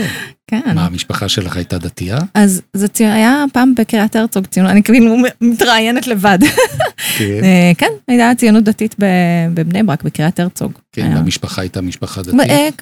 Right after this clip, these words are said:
Speaker 1: ציונות דתית, כן, לא
Speaker 2: יפה.
Speaker 1: חרדית. פעם היה אזורים,
Speaker 2: כן.
Speaker 1: אה, של ציונות דתית בבני
Speaker 2: כן.
Speaker 1: ברק, ואז מה למדים מזה?
Speaker 2: ומה הורייך עשו?
Speaker 1: בוא נעשה טסט קייס, מה זה אומר?
Speaker 2: ומה,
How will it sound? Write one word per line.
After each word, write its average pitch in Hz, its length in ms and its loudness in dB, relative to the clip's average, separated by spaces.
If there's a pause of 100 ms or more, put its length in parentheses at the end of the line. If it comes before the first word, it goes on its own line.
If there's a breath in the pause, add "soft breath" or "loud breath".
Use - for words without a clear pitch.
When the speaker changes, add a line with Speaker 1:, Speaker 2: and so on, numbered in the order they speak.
(120)
Speaker 1:
ציונות 349 320 -4
דתית, - 340 -6 (120)
כן, 311 140 -4
לא 262 80 2
Speaker 2:
יפה. - 80 -2
Speaker 1:
חרדית. 202 360 0
פעם 214 300 6
היה 196 420 4 (160)
אזורים, 175 340 2
Speaker 2:
כן. 175 80 2
Speaker 1:
אה, 165 160 2
של 165 140 -4
ציונות 165 280 0
דתית 170 260 -4
בבני 165 320 2
Speaker 2:
כן. 160 40 0
Speaker 1:
ברק, 160 180 0
ואז 185 300 4
מה 185 200 6
למדים 180 440 2
מזה? 165 260 2
Speaker 2:
ומה 98 180 2
הורייך 90 440 -2
עשו? 104 260 -6
Speaker 1:
בוא 165 80 2
נעשה 170 240 2
טסט 170 260 0
קייס, 151 240 -2
מה 160 120 4
זה 170 100 2
אומר? 156 160 4
Speaker 2:
ומה, 170 180 4